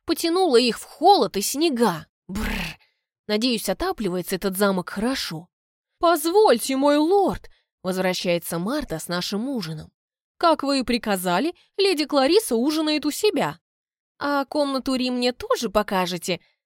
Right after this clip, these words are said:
Спрашиваю, потому что уверена, Клариса устроит настоящую истерику, когда я попытаюсь туда войти. «В этом нет необходимости». Лорд Альзир самодовольно хмыкает. «Эта комната — точная копия комнаты дочери,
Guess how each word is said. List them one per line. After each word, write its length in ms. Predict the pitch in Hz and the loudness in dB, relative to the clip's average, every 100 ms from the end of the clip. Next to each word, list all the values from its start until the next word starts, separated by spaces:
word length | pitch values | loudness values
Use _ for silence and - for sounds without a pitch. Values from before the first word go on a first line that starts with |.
| _ | _
Спрашиваю, 640 | - 190 294 339 196 185 | -10 -6 -4 -4 -4 -6
потому 340 | 185 180 208 208 | -6 -4 -2 -2
что 200 | - 247 | -4 -6
уверена, 540 | 262 320 220 156 - _ _ | -2 -4 -4 -8 -12 _ _
Клариса 500 | - 339 330 330 - | -4 2 4 2 0
устроит 460 | 240 - 277 311 - | -4 -4 0 0 2
настоящую 720 | 202 - 214 240 233 - 226 | -2 -2 0 2 2 0 -4
истерику, 640 | 240 - 359 349 190 180 170 _ - | -4 -4 -2 -2 -2 -4 -8 _ -10
когда 220 | 202 185 | -4 -2
я 240 | 175 208 | 0 -2
попытаюсь 560 | 302 - 339 165 180 - | -4 -6 -6 -6 -10 -8
туда 300 | 247 180 165 | -6 -4 -2
войти. 500 | 196 240 - 170 - _ _ _ _ _ | -2 -4 -8 -10 -12 _ _ _ _ _
«В 160 | 185 196 | 0 4
этом 340 | 202 202 208 214 | 4 4 2 4
нет 360 | 240 269 220 | 4 4 4
необходимости». 1120 | 170 175 - 202 214 220 190 156 - - - _ _ _ _ - | 0 -4 -2 2 2 2 0 -2 -10 -12 -16 _ _ _ _ -10
Лорд 340 | 311 311 254 | 0 0 2
Альзир 480 | 208 202 190 226 277 | 2 2 0 -2 -2
самодовольно 640 | 190 180 180 180 185 190 196 | -2 -6 -2 0 0 0 -2
хмыкает. 640 | - 285 311 - 156 - _ _ _ _ | -4 -4 -4 -6 -14 -16 _ _ _ _
«Эта 320 | 185 190 190 | -2 0 2
комната — 580 | - 233 277 214 170 175 | 2 4 4 2 -2 -2
точная 500 | 170 202 - 208 208 | 0 0 0 0 0
копия 420 | 208 285 285 185 | 2 0 2 0
комнаты 480 | 175 202 202 202 220 | 2 0 0 2 2
дочери, 540 | 220 285 - 165 156 | 2 2 -2 -6 -10